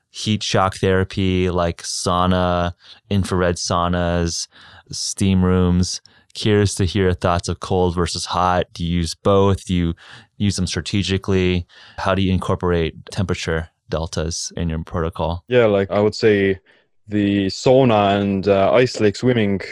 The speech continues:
Speaker 2: are, like, the <laughs> original biohacks of these Nordic, uh, countries like Estonia, Finland, and, uh, Russia, and, and so on. So, uh, <laughs> I'm a huge fan of those, and I think that they are actually one of the most effective, quote unquote, biohacks, although they're simply, like,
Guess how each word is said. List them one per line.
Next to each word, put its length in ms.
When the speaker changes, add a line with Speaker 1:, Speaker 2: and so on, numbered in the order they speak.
Speaker 2:
are, 140
like, 200
the 360
<laughs> 160
original 480
biohacks 680
of 240
these 160
Nordic, 380
uh, 140
countries 360
like 120
Estonia, 440
Finland, 400
and, 220
uh, 100
Russia, 380
and, 160
and 160
so 200
on. 160
So, 340
uh, 480
<laughs> 340
I'm 100
a 40
huge 280
fan 200
of 120
those, 200
and 100
I 60
think 320
that 140
they 140
are 160
actually 220
one 120
of 60
the 80
most 180
effective, 460
quote 160
unquote, 340
biohacks, 540
although 320
they're 160
simply, 320
like, 260